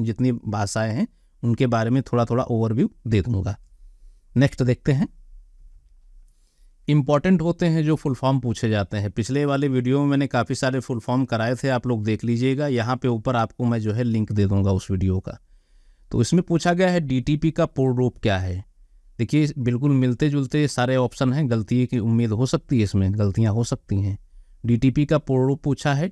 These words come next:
डेली टेक्स्ट प्रिंटिंग, डेस्कटॉप प्रिंटिंग, डेली टेक्स्ट पब्लिशिंग या फिर डेस्कटॉप पब्लिशिंग। तो जो डीटीपी का पूर्ण रूप होता है वो आपका होता है डेस्कटॉप पब्लिशिंग।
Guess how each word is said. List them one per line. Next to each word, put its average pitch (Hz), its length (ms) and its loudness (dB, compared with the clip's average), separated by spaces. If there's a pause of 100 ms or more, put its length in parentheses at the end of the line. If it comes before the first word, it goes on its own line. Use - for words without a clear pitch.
(120)
डेली 123 360 0
टेक्स्ट - 340 -4 (380)
प्रिंटिंग, 120 380 2 (420)
डेस्कटॉप 127 540 0
प्रिंटिंग, 147 400 2 (260)
डेली 120 300 2
टेक्स्ट - 300 -2
पब्लिशिंग 117 560 0
या 123 140 0
फिर 180 160 -2
डेस्कटॉप 131 480 -2
पब्लिशिंग। 101 440 -2 (720)
तो 147 140 4
जो 143 160 2
डीटीपी 170 460 2
का 202 160 0
पूर्ण 165 280 0
रूप 175 200 0
होता 160 240 0
है 175 120 0
वो 175 140 0
आपका 151 240 -2
होता 156 220 -2
है 160 80 0
डेस्कटॉप 139 540 -2
पब्लिशिंग। 107 440 0